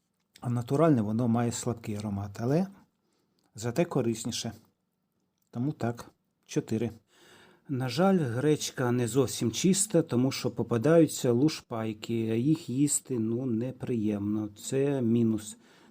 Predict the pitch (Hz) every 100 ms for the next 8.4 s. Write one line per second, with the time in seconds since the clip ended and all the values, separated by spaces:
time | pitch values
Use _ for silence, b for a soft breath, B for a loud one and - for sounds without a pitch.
0 | - 113 - - 117 117 113 101 - 135
1 | 143 - 123 120 110 117 113 104 110 107
2 | 107 - 107 104 101 107 101 - _ _
3 | _ _ _ 151 156 139 135 - 143 156
4 | 170 123 - - - 143 135 135 - 123
5 | 120 113 120 127 - 113 101 113 - 117
6 | 110 104 120 110 - 117 104 120 107 156
7 | 170 123 _ _ _ 104 98 117 113 120
8 | 117 110 104